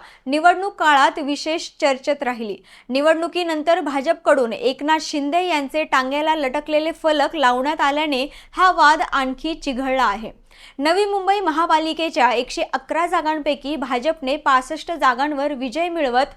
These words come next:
स्पष्ट बहुमत मिळवले. शिवसेना, शिंदे गट बेचाळीस जागांवर थांबली. राष्ट्रवादी काँग्रेसच्या दोन्ही गटांना खातेही उघडता आले नाही. उद्धव बाळासाहेब ठाकरे गटाला केवळ दोन, मनसेला एक जागा मिळाली, तर एका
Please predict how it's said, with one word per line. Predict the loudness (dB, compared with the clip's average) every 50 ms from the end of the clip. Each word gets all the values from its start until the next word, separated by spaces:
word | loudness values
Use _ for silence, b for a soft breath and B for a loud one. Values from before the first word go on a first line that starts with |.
| B B B B B -20
स्पष्ट | -4 2 2 2 2 0 -2 -4 0
बहुमत | 0 0 0 0 0 -2 -2 -2 -2
मिळवले. | -2 -2 0 0 0 0 -2 -4 -6 B B B B B B
शिवसेना, | -6 -2 -2 -2 -2 0 0 0 2 2 2 2 2 0
शिंदे | -4 -4 -4 -4 -2 -2 -2 0
गट | 2 4 2 2 2 -2
बेचाळीस | -2 0 0 0 0 0 -2 -2 -2 -2
जागांवर | 0 0 0 0 0 -2 -2 0 -2 -2 -2 -2
थांबली. | -4 -4 -4 -4 -6 -6 -8 B B B B B
राष्ट्रवादी | 0 2 2 2 2 0 -2 0 0 0 0 0 -2
काँग्रेसच्या | -2 -2 -2 0 0 -2 -2 -2 -4 -4 -4
दोन्ही | 0 0 0 0 0 -2 -2 -2 -2
गटांना | -2 0 0 0 0 0 0 -2 -2 -2
खातेही | -2 -2 -2 0 0 -2 0 0 -2 -4
उघडता | -2 -2 -2 -2 -2 2 2 2
आले | 2 4 2 0
नाही. | -2 -2 -4 -6 -8 -12 -14 B B B B B B
उद्धव | -4 -4 -2 0 4 6 6 6
बाळासाहेब | 8 6 6 6 4 4 4 2 2 2 2
ठाकरे | 0 -2 0 2 0 0 0
गटाला | 0 2 2 2 4 4 2 0
केवळ | 0 -2 0 2 2 0
दोन, | 0 0 2 4 4 4 2 0 -6 B B B B B
मनसेला | -2 0 0 0 -2 0 0 2 2 2 2 2
एक | 0 -2 0 0
जागा | 2 2 2 4 4 0
मिळाली, | -2 -2 0 0 0 0 0 -2 -6 -8 0 _
तर | 6 6
एका | 6 4 -2 -4 2 4 4